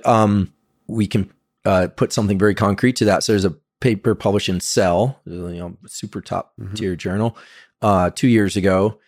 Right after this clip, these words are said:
Speaker 1: um, looking at effort. And this was in a visual environment of trying to swim forward toward a, a, a target and a reward. And it was a really cool experiment 'cause they manipulated, uh, virtually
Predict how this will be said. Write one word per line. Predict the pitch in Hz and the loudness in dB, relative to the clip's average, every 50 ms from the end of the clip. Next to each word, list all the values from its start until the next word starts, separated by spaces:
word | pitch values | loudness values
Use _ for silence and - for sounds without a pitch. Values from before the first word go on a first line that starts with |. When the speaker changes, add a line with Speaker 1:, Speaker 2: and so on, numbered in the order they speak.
| _ _ _ _ _ _ _ _ _ _ - | _ _ _ _ _ _ _ _ _ _ -2
Speaker 1:
um, | 104 98 95 95 90 90 92 90 | 0 2 2 2 2 0 -2 -2
looking | 92 104 101 104 110 - - 117 107 101 98 95 - - | -2 0 2 2 0 0 0 0 2 2 0 -2 -2 -4
at | 92 92 92 90 - - _ | -2 -2 -2 -2 -4 -4 _
effort. | - 110 104 - - - 98 87 - - - - _ _ _ _ _ - _ _ _ _ - | -2 -2 -2 -2 -4 -4 -4 -4 -4 -8 -18 -20 _ _ _ _ _ -20 _ _ _ _ -2
And | 107 104 95 92 92 90 92 | 0 2 2 4 2 2 2
this | 101 - - | 0 0 0
was | 135 104 107 | -2 0 0
in | 107 101 | 0 0
a | 101 | 0
visual | 90 85 101 113 104 117 123 113 | 0 2 0 2 2 2 2 2
environment | 104 98 92 90 90 92 90 90 90 90 87 87 - | 2 2 2 2 2 2 2 0 0 0 -2 -2 -4
of | 101 92 - | -4 -4 -2
trying | - 104 95 | -4 -4 -4
to | 85 | -2
swim | - - - 123 110 98 | -6 -4 -2 0 0 0
forward | 92 - 107 95 90 90 90 87 | 0 0 0 2 2 0 0 -2
toward | - 104 92 90 85 | -2 -4 -2 -2 -2
a, | 90 85 82 80 - 98 85 80 | -2 -4 -6 -6 -8 -10 -12 -12
a, | - - _ | -12 -14 _
a | 90 - | -18 -10
target | - 95 98 95 92 107 107 | -4 -4 -2 0 0 -2 -2
and | - 92 | -2 -6
a | 87 | -6
reward. | 85 87 87 87 90 92 92 101 117 120 - _ _ _ _ - - _ _ - | -6 -6 -6 -4 -4 -2 -2 -2 -4 -4 -8 _ _ _ _ -20 -20 _ _ -4
And | 104 101 | -2 -2
it | |
was | 95 - | -2 -2
a | 110 | 0
really | 104 123 127 113 | 2 2 2 2
cool | - - 123 107 | 2 0 0 0
experiment | - - - - 110 104 98 92 - | 0 -2 -2 0 0 2 0 -2 -4
'cause | - 90 | -4 -4
they | 104 98 | -2 -2
manipulated, | 95 95 101 101 - - 110 107 104 101 92 98 95 85 90 - _ _ - 101 98 - _ - | 0 0 -2 -2 0 0 2 4 4 4 4 2 0 -2 -4 -12 _ _ -14 -14 -14 -10 _ -2
uh, | 110 95 90 90 | 0 0 0 -2
virtually | 80 90 117 127 123 - 123 104 92 87 87 82 - | 0 2 0 2 2 2 2 2 2 0 -2 -4 -8